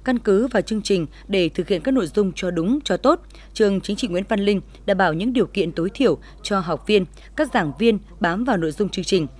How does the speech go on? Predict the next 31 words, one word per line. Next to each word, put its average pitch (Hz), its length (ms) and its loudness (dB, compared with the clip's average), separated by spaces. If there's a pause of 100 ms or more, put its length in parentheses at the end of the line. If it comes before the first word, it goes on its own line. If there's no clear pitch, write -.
(120)
liên 247 160 2
hệ 226 160 0
với 196 100 -4
thực - 200 -4
tiễn 220 260 2 (100)
trên 202 240 0
địa 170 80 -2
bàn 156 160 -2
tỉnh 156 220 0 (280)
để 175 240 0
tham 202 180 -4 (100)
gia 196 160 -2
trao 185 180 -6
đổi 170 260 0
tại 143 100 -4
lớp 196 140 -4
học. 170 180 0 (360)
Học 202 220 -2
viên 262 240 2
cần 175 280 2
thu 208 180 -2
xếp 294 380 -2
công 196 180 0
việc, 160 260 0
thời 165 160 -2
gian 202 280 -4 (300)
nghiêm 202 320 2
túc 339 120 2 (120)
trong 175 160 -8
học 143 140 -8
tập. 135 140 -4